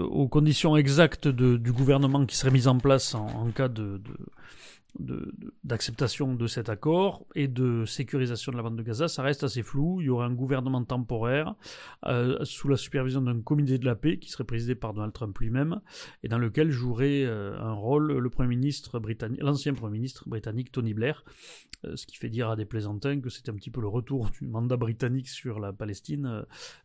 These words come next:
euh, un siècle après. Euh, de son côté, Benjamin Netanyahou a précisé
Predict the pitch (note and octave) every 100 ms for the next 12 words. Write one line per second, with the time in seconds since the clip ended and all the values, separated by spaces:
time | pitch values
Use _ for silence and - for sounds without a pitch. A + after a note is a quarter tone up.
0 | - D#3 - A#2+ C3+ - C#3+ B2+ G2+ B2
1 | - _ - - - - _ _ - D3
2 | C#3+ C3+ C3 B2+ B2 F#2 F#2 - - -
3 | - - - - - C#3+ D3+ D#3+ D3 C#3+
4 | A#2+ E3+ F#3+ E3+ D3 C#3+ C#3 C#3+ B2 C3
5 | F3 D#3 - C#3 C3 B2 D3